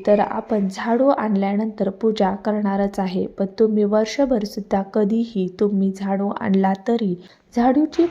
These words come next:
पूजा करायची आहे. तर हा झाडू जेव्हा तुम्ही धनत्रयोदशीला आणाल तर त्या दिवशी तुम्ही तसाच ठेवायचा आहे. मग लगेच एखाद्या दिवसाने तुम्ही लक्ष्मीपूजन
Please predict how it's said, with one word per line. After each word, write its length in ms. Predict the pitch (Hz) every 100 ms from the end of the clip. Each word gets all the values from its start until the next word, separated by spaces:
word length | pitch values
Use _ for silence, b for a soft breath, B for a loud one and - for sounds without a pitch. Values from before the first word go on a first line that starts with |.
| -
पूजा 320 | 220 208 196
करायची 480 | 202 226 202 185 196
आहे. 260 | 185 196 190 -
तर 100 | 214
हा 260 | 220 240 277
झाडू 380 | - 240 226
जेव्हा 360 | 208 208 214 196
तुम्ही 340 | 196 208 202
धनत्रयोदशीला 1040 | 202 208 226 277 254 208 202 202 202 202 196 -
आणाल 420 | 208 220 220 190 196 B B _
तर 80 | 240 240
त्या 160 | 285 294
दिवशी 400 | 247 208 - 208 214
तुम्ही 340 | 220 196 185 185
तसाच 500 | 233 233 196 190 208 -
ठेवायचा 420 | 208 202 202 202
आहे. 240 | 185 190 190 -
मग 200 | 202 202
लगेच 520 | 202 214 226 240 - - _ _ -
एखाद्या 540 | 240 240 277 285 208
दिवसाने 600 | 180 220 226 - 262 233 190 -
तुम्ही 300 | 214 202 202
लक्ष्मीपूजन 840 | 220 220 269 294 277 196 190 190